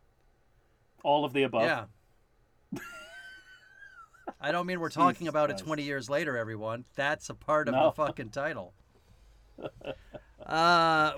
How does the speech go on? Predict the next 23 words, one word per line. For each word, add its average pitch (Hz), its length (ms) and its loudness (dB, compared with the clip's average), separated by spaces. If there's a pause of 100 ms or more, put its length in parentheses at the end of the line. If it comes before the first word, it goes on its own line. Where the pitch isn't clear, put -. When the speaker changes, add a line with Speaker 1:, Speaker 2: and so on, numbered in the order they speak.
Speaker 2:
we 208 140 4
both 214 260 4
list 220 320 2
this. 226 220 6
Speaker 1:
Can 294 160 10
we 285 100 4
just, 240 220 -2
can 285 120 6
we 285 100 2
just, 226 200 0 (160)
just 220 180 -2
stop, 220 280 6 (160)
stop - 340 6
for 190 160 2 (100)
one 165 120 6
moment? 143 540 0 (600)
The, 156 180 4
the 160 120 -2
twenty, 202 480 2
okay, 147 380 0 (140)
Halloween. 147 600 4
Speaker 2:
Yes. - 400 -2
Speaker 1:
Self-explanatory. 107 960 -8